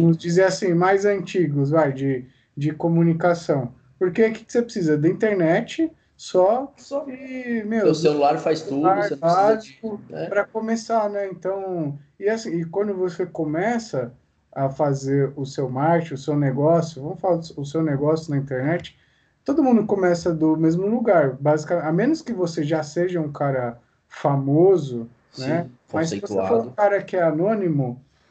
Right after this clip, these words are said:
Speaker 1: e você vai começar do zero, assim como outras pessoas começaram do zero na sua, no seu e-commerce, na sua, no seu Instagram, no seu YouTube,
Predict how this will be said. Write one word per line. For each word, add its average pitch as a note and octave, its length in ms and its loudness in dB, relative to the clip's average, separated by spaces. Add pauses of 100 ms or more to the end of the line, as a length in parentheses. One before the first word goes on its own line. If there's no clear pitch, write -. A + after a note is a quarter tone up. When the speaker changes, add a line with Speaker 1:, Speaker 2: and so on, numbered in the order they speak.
Speaker 1:
e C#3 440 -2
você G#3 260 -4
vai A3 240 4
começar G#3+ 440 0
do G3 140 -6
zero, F#3+ 320 2
assim G3 260 -6
como A3+ 340 0
outras E3+ 420 0
pessoas E3+ 440 -2
começaram E3 680 2 (240)
do D3+ 180 4
zero C#3+ 360 4
na D3 160 2
sua, C3+ 640 2 (200)
no C3 60 -2
seu C#3 220 4
e-commerce, D3+ 720 4
na C3+ 160 -4
sua, C3+ 320 0
no B2+ 120 -2
seu C3+ 120 -4
Instagram, C#3 720 4
no C3+ 120 -2
seu C#3 380 -2 (220)
YouTube, D#3 720 0